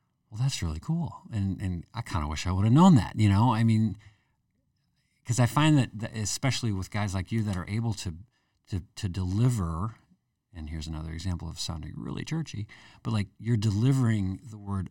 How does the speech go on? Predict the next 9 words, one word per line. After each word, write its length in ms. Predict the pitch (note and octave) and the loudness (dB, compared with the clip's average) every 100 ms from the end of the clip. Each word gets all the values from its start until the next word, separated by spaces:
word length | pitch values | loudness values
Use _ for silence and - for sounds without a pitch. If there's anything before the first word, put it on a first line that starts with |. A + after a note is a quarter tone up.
| - | -10
of 160 | F2 | -10
Jesus, 600 | G2 F#2 F2 D#2+ D#2+ - _ F#2+ | -4 -4 -4 -6 -10 -14 _ -12
not 380 | G2+ G#2+ - - - | -4 -4 -6 -14 -10
in 200 | G#2 F#2+ | -6 -4
the 200 | F2+ F2 _ _ _ _ _ | -4 -8 _ _ _ _ _
conventional 600 | - G2 F#2 F#2+ - F2 | 0 2 4 2 0 -4
package, 540 | C#2+ D#2+ C#2 - - - | -6 -8 -8 -16 -16 -8
you 80 | F2+ | -6
know, 260 | E2 E2+ | -6 -8